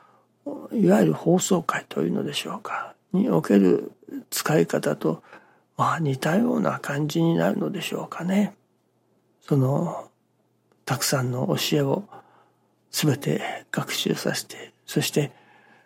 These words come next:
エーアイに、こういうこと、時にはどうすればいいかとか、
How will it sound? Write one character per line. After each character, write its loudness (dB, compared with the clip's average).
エ 8
ー 6
ア 4
イ 2
に、 0
こ 2
う 6
い 4
う 0
こ 0
と、 -8
時 0
に 4
は 0
ど 4
う 2
す -2
れ 0
ば 2
い 0
い -4
か -8
と -12
か、 -14